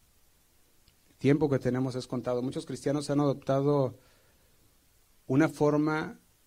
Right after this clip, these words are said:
muy, muy light del cristianismo. Y en esa forma light del cristianismo dicen, "No, es que yo corro, pero solamente si está plano".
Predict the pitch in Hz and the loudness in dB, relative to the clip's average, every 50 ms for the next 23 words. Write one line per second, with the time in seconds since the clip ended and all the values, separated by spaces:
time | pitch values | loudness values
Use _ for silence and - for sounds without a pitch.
0 | _ _ _ _ _ _ _ _ _ _ _ _ _ _ - 127 131 147 151 156 | _ _ _ _ _ _ _ _ _ _ _ _ _ _ -2 0 2 2 2 2
1 | 156 156 143 - - - - _ _ _ _ _ - - 123 135 139 143 135 123 | 0 0 -2 -4 -8 -14 -20 _ _ _ _ _ -8 -4 0 2 4 4 4 4
2 | 123 123 123 117 117 110 - - - _ _ _ _ _ - 110 107 107 - 107 | 2 0 0 -2 -4 -8 -10 -18 -20 _ _ _ _ _ -10 -8 -8 -6 -6 -8
3 | 104 - - 101 98 95 98 95 - - - _ _ _ _ _ _ _ _ _ | -10 -8 -10 -10 -8 -8 -10 -12 -16 -20 -20 _ _ _ _ _ _ _ _ _
4 | _ _ _ _ _ _ _ _ _ _ _ _ _ _ _ _ _ _ _ _ | _ _ _ _ _ _ _ _ _ _ _ _ _ _ _ _ _ _ _ _
5 | _ _ _ _ _ _ _ _ _ _ _ _ _ _ _ _ _ _ - 107 | _ _ _ _ _ _ _ _ _ _ _ _ _ _ _ _ _ _ -6 -4
6 | 104 113 120 - 143 131 - 135 131 131 127 131 127 123 120 123 131 143 143 139 | -2 -2 -2 -2 -2 -2 0 0 0 2 2 0 2 2 2 2 2 2 0 0
7 | 127 117 - 120 110 117 127 135 143 135 127 120 120 - 120 113 104 98 - - | -4 -6 -4 -4 -4 -2 -2 -2 0 0 -2 -2 -4 -4 -6 -6 -6 -8 -12 -18
8 | _ _ _ _ _ _ _ _ - 123 135 156 165 165 165 165 - 170 151 139 | _ _ _ _ _ _ _ _ -2 0 2 4 4 4 2 2 0 0 2 2
9 | 151 151 147 - - 160 170 175 180 190 208 202 208 - 151 139 - - 156 151 | 2 0 0 4 6 8 10 10 8 8 4 2 2 2 2 2 2 2 2 2
10 | 156 156 156 160 160 160 160 - 175 180 185 190 196 160 - - - 131 117 - | 4 4 4 2 2 0 -2 -2 -2 -2 -2 -2 -4 -8 -10 -8 -6 -6 -6 -4
11 | - 135 - - - 135 127 120 120 110 101 90 - | -4 -4 -4 -2 -2 0 2 2 2 0 -4 -6 -10